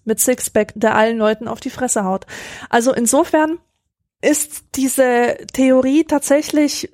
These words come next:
flexibel genug, um sich an unsere Zeiten anzupassen. Also sollten wir tatsächlich überlegen, welchen Menschen brauchen wir,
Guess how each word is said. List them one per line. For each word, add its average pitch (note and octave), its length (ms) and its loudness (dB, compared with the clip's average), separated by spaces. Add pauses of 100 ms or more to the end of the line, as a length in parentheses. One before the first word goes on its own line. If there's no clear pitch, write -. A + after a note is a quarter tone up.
(120)
flexibel C#4+ 760 0
genug, C#4 560 -2
um B3+ 340 0
sich C4+ 320 -2
an C4 120 0
unsere C4+ 460 0
Zeiten B3 520 0
anzupassen. A#3 640 -2
Also G#3+ 200 0
sollten A#3+ 400 0
wir A#3+ 120 2 (160)
tatsächlich C4 540 -2
überlegen, B3+ 460 0 (360)
welchen C4+ 460 0
Menschen C4 440 0
brauchen A#3 420 0
wir, G3+ 300 2